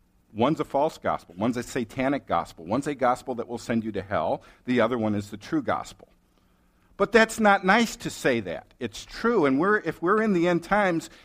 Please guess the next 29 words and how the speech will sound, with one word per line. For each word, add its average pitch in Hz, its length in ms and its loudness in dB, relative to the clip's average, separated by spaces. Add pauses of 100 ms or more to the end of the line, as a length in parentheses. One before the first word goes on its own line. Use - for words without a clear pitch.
(120)
you 151 140 -2
better 185 300 6
not 180 320 2
be 143 120 -4
fooled. 170 580 -6 (1000)
You 139 120 -2
better 220 260 4
be 180 220 0
able 180 160 -2
to 165 80 0
take 185 280 -4
a 151 60 -6
stand 175 420 0
on 156 140 4
the 139 100 0
true 262 460 -2
gospel, 95 800 -2 (280)
not 180 440 2
on 143 420 -2 (160)
a 120 80 -6
works 120 720 -6 (100)
righteousness 113 1000 -12 (380)
gospel. 92 480 2 (340)
So, 170 340 4 (200)
uh, 131 160 4
Luther 175 420 -2
would 147 160 -2
say, 127 500 -4
yeah, 285 300 0